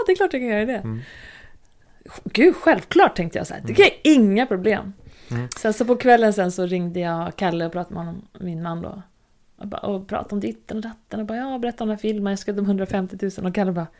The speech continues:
Speaker 1: "Men vad fan, skojar du? Nästa gång jag är utomlands så ska jag ta med mig ett kilo kokain hem. Vad säger du om det då?" Jag bara,
Speaker 2: <laughs>
Speaker 1: "Det kan du inte göra." "Men är du dum?"
Speaker 2: Ja.
Speaker 1: Ja, du vet, jag är chockad över mig själv. Jag hade inte tänkt tanken.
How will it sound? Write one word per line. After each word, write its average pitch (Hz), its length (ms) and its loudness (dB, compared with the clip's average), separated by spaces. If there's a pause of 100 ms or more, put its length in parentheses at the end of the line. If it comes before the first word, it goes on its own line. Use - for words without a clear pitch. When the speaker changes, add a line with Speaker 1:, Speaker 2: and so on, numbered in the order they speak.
(640)
Speaker 1:
"Men 214 140 -2
vad 247 120 -2
fan, 302 420 0
skojar 269 380 6
du? - 240 0
Nästa 240 340 0
gång 262 220 2
jag 240 140 2
är - 40 4
utomlands 214 360 0
så 208 60 -2
ska 233 100 -4
jag 233 140 2
ta 226 80 -2
med 214 100 2
mig 208 100 2
ett 202 120 -4
kilo - 220 2
kokain 262 420 4
hem. 180 200 2
Vad 202 120 2
säger 214 140 8
du 214 40 4
om 220 80 2
det 262 120 6
då?" - 100 0
Jag 196 160 4
bara, 190 300 4
Speaker 2:
<laughs> 147 200 -8 (260)
Speaker 1:
"Det - 60 -20
kan 302 100 2
du 320 40 4
inte - 120 -2
göra." 190 160 -4
"Men 277 160 4
är 330 60 10
du 339 100 12
dum?" 339 280 8 (600)
Speaker 2:
Ja. 117 340 -8 (500)
Speaker 1:
Ja, 202 140 8
du 175 60 4
vet, - 360 0
jag 196 280 8
är 185 80 6
chockad 196 360 -2
över 180 120 0
mig 175 100 -4
själv. 190 240 -4 (180)
Jag 196 80 0
hade 202 280 2
inte 180 160 -2
tänkt 175 180 -4
tanken. 175 360 -2